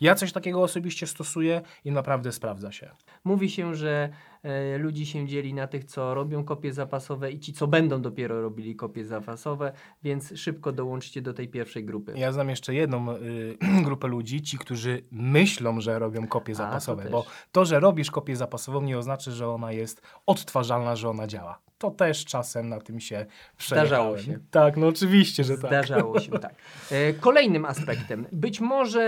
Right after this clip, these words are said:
Speaker 2: mm, e, jesteś fotografem, być może, mm, e, nie wiem, geodetą, gromadzisz bardzo dużo plików, e, u siebie i masz w domu coś takiego jak
Speaker 1: Geodeta?
Speaker 2: serwer nas. No pewno, wiesz, ile tam jest plików?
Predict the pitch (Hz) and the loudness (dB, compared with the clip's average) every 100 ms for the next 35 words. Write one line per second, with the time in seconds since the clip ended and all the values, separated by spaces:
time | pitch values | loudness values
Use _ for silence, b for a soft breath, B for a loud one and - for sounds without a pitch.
0 | 220 208 190 185 180 175 165 165 160 165 | 4 2 0 0 0 0 0 0 0 -2
1 | - - 135 - - 120 143 147 156 156 | -4 -4 -4 -8 -8 0 6 6 4 0
2 | 143 139 131 131 131 143 135 151 160 147 | 0 -2 -4 -6 -6 -4 0 2 0 2
3 | 147 143 139 135 B - 139 131 131 131 | 2 4 2 0 B -10 -6 -2 -2 -2
4 | 127 135 139 120 123 147 143 139 160 170 | -2 -2 -2 -4 0 4 4 4 2 2
5 | 160 147 214 233 202 196 190 180 185 190 | 0 2 4 6 6 6 4 4 2 2
6 | 185 151 185 - 165 151 - 156 170 147 | 0 0 -2 -2 -2 -2 -2 -4 -4 -6
7 | 175 208 226 - 269 277 - 139 139 165 | -4 0 -2 -2 -2 -2 -2 0 4 6
8 | 185 165 143 135 151 170 165 156 156 147 | 6 4 -2 0 2 2 0 -4 -6 -6
9 | 131 - 147 147 127 123 120 147 120 135 | -6 -4 -2 -2 -2 -2 2 2 6 8
10 | 165 160 185 143 135 123 110 - - 311 | 10 12 12 10 2 -2 -6 -10 -10 -6
11 | 508 494 190 160 180 233 202 156 135 - | 0 2 2 0 -2 -2 -2 -2 -4 -8
12 | - - - 202 | -10 -8 -8 -10